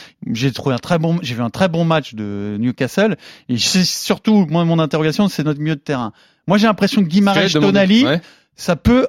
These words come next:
Speaker 1: à l'extérieur, hein, à, à Saint James Park, peut-être pas au Parc, je pense que ça peut prendre le dessus sur le milieu du Paris Saint-Germain. Et surtout, ça va être un vrai test. C'est pas le meilleur milieu du monde, mais on connaît leur qualité. Guimarães,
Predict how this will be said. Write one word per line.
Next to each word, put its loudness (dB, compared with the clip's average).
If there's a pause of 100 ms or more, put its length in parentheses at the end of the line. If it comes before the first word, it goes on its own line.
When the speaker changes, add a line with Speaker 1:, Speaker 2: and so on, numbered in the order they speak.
Speaker 1:
à 2
l'extérieur, 0
hein, -2
à, 0
à 0
Saint -2
James 0
Park, 0 (200)
peut-être -6
pas 0
au 2
Parc, 0 (120)
je -10
pense 0
que -14
ça 0
peut 0
prendre -2
le 0
dessus -2
sur -6
le -6
milieu 0
du -4
Paris -2
Saint-Germain. 0 (360)
Et -2
surtout, 2
ça 2
va 2
être 0
un 0
vrai -2
test. -4 (260)
C'est -4
pas 4
le 4
meilleur 2
milieu 4
du 0
monde, 4
mais 2
on 0
connaît 2
leur 0
qualité. -2 (260)
Guimarães, 0